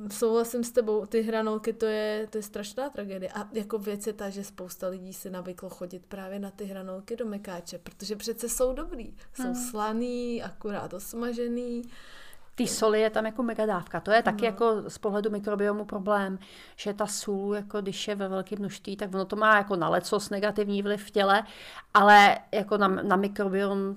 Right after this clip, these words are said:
Speaker 2: taky hodně, no.
Speaker 1: Dobře. Chtěla jsem ještě vlastně zmínit, že jo, glykemický index, a to jsme už řekli.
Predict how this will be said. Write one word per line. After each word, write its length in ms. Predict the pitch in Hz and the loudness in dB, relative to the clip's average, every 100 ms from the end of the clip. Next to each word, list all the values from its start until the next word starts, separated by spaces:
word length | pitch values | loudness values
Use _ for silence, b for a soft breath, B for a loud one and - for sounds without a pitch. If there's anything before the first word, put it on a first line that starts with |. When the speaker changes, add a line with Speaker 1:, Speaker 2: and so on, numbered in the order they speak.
| 202 | -8
Speaker 2:
taky 240 | - - | -10 -6
hodně, 340 | 160 175 175 147 | -6 -6 -8 -12
no. 380 | - - _ 202 | -16 -20 _ -12
Speaker 1:
Dobře. 520 | 208 202 208 190 226 330 - | -10 -10 -8 -6 -6 -10 -14
Chtěla 180 | - 214 | -4 -2
jsem 180 | 208 220 | 0 -2
ještě 220 | 208 233 | -2 0
vlastně 280 | 208 208 220 | -2 0 -2
zmínit, 420 | 208 208 208 208 | -2 -2 -2 -4
že 120 | 202 208 | -4 -2
jo, 80 | 202 202 190 | -2 -4 -4
glykemický 600 | 208 208 220 214 208 208 | -4 -2 0 -2 -4 -6
index, 360 | 185 190 185 - | -4 -4 -4 -12
a 40 | |
to 100 | 202 | -12
jsme 180 | - 196 | -10 -10
už 140 | 185 | -10
řekli. 360 | - - 185 180 | -10 -12 -10 -10